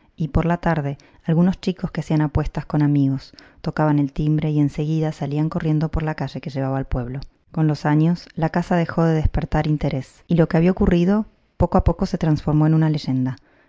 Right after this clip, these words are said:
una historia que se narraba e iba cambiando cada vez a gusto de quien la contara.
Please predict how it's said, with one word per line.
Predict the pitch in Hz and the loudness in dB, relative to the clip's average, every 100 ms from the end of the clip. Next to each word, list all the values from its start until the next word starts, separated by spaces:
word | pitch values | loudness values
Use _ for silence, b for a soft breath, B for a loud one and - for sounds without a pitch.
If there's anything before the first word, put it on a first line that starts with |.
| b | b
una | - 165 | 2 4
historia | 156 156 156 | 2 0 0
que | 156 | -2
se | 151 147 | -2 0
narraba | 139 135 151 151 160 - | 0 0 0 0 -2 -2
e | 160 | -2
iba | 151 160 | 0 0
cambiando | - 156 147 139 135 135 | 0 0 2 2 0 0
cada | 151 147 | -2 0
vez | 139 170 - - | 0 -4 -6 -14
a | - | -8
gusto | 147 147 - 160 | -4 -2 -2 -2
de | 147 | -2
quien | 143 143 | -2 -2
la | 143 | 0
contara. | 151 143 135 123 - | -2 -2 -4 -6 -10